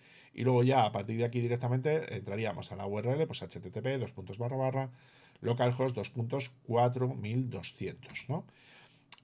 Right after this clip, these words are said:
¿Qué es lo que tenemos a partir de aquí? Claro, si nosotros abrimos ya directamente ya en el navegador, veremos pues eso, cómo arranca la aplicación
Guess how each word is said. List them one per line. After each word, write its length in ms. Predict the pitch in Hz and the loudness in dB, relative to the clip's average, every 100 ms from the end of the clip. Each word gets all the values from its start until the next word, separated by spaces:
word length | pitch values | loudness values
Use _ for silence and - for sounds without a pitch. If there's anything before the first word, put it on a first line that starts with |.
| _ - | _ 2
¿Qué 100 | 160 | 4
es 100 | 165 | 6
lo 100 | 175 | 4
que 80 | 170 | 4
tenemos 260 | 170 165 | 2 2
a 60 | 160 | 4
partir 240 | 156 160 | 2 4
de 60 | 147 | 2
aquí? 280 | 147 165 123 | 2 0 2
Claro, 260 | 120 98 | 0 0
si 120 | - | -2
nosotros 380 | 107 107 127 127 | -4 -2 -2 0
abrimos 280 | 131 139 123 | 0 0 0
ya 140 | 117 | 2
directamente 720 | 123 123 123 127 143 123 98 | 4 2 2 0 0 -2 -4
ya 100 | 104 | -4
en 260 | 107 110 110 | -2 -4 -2
el 120 | 117 | -2
navegador, 420 | 117 127 151 190 | 0 2 4 2
veremos 300 | 170 101 107 | 2 -2 -6
pues 160 | - 87 | -8 -10
eso, 180 | 87 - | -10 -10
cómo 160 | 95 | -10
arranca 340 | 98 98 101 101 | -8 -8 -4 -4
la 60 | |
aplicación 720 | 104 120 123 123 165 160 165 | -2 0 0 4 6 6 4